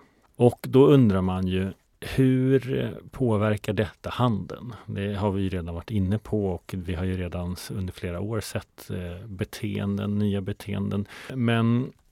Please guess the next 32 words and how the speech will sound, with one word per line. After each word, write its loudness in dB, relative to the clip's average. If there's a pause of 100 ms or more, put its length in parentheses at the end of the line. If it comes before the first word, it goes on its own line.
(260)
kan 2
vi 4
inte 2
börja 4
med 4
att 0
både 2
du 4
och 4
jag 4
har -2
historia -2
på -4
H 2
U 2
I 0
och 0
jag 0
vet -4
att -6
en 2
gång 0
i -4
tiden -4
så -8
sa -6
vi -6
alltid -6
så -8
här -6
att -8
när -2